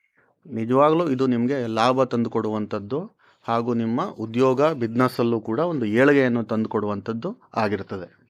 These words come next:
ಅಂಥ ಕೆಟ್ಟ ಫಲಗಳೇನೂ ಇಲ್ಲ, ಎಲ್ಲದೂ ಒಳ್ಳೆಯದೇ ಇದೆ, ನೈಂಟಿ ಫೈವ್ ಪರ್ಸೆಂಟೇಜು. ಚಿಕ್ಕ ಪುಟ್ಟ ಸಮಸ್ಯೆಗಳಿದ್ರೆ ಶ್ರಾವಣ ಮಾಸ ಆಗಿರೋದ್ರಿಂದ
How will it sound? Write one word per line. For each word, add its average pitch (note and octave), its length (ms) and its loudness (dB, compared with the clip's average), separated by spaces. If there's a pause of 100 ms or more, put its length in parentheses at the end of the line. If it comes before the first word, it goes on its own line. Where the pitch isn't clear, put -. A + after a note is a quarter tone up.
(260)
ಅಂಥ A#2+ 220 2
ಕೆಟ್ಟ D3+ 520 4
ಫಲಗಳೇನೂ D3 680 4
ಇಲ್ಲ, B2+ 380 2
ಎಲ್ಲದೂ C3 440 4
ಒಳ್ಳೆಯದೇ C#3 460 6
ಇದೆ, C3+ 340 2 (100)
ನೈಂಟಿ A#2 280 0
ಫೈವ್ A#2 280 4
ಪರ್ಸೆಂಟೇಜು. A#2 600 -2 (480)
ಚಿಕ್ಕ D#3+ 220 2
ಪುಟ್ಟ E3+ 360 4 (520)
ಸಮಸ್ಯೆಗಳಿದ್ರೆ C3+ 1000 2 (360)
ಶ್ರಾವಣ B2 320 6
ಮಾಸ B2 260 4
ಆಗಿರೋದ್ರಿಂದ A#2 540 2